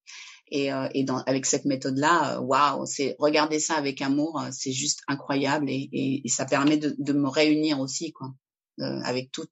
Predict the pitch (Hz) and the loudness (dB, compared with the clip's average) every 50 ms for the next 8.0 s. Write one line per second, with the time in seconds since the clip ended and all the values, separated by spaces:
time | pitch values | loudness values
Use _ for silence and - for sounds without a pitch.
0 | _ 151 151 147 139 143 147 147 143 143 151 156 151 147 143 135 135 135 135 135 | _ 0 0 2 2 2 0 0 0 2 0 0 0 -2 -2 -4 -4 -2 2 2
1 | 131 131 156 185 190 - _ _ - - - - - - - _ _ _ _ - | 2 2 2 0 -4 -6 _ _ -20 -20 -20 -20 -20 -20 -20 _ _ _ _ -4
2 | 147 139 - - - 135 131 131 131 131 135 131 - - 135 135 135 135 135 135 | -2 0 0 2 2 2 4 4 2 2 0 0 0 2 4 4 4 4 4 0
3 | 135 156 151 151 147 135 131 131 131 139 - _ _ _ _ _ _ _ - - | -2 -6 -6 -4 -6 -8 -8 -10 -10 -12 -16 _ _ _ _ _ _ _ -6 -4
4 | 131 127 131 135 131 131 - 135 131 135 147 156 147 127 123 127 127 131 - _ | -4 -2 0 0 -2 0 0 2 2 2 2 2 0 -2 -4 -8 -10 -14 -18 _
5 | _ _ _ _ _ _ _ _ _ _ _ _ _ _ _ _ _ - 151 143 | _ _ _ _ _ _ _ _ _ _ _ _ _ _ _ _ _ -4 0 2
6 | 151 147 143 143 151 175 185 170 143 135 135 147 151 147 135 127 131 131 - - | 4 4 6 6 6 6 4 4 4 4 4 4 2 2 0 0 -2 -4 -6 -10
7 | - - - 135 131 - 156 151 143 139 131 - - - 165 165 151 135 135 | -10 -8 -6 -6 -4 0 2 2 2 2 0 -2 -2 -2 -2 -2 -2 -2 -4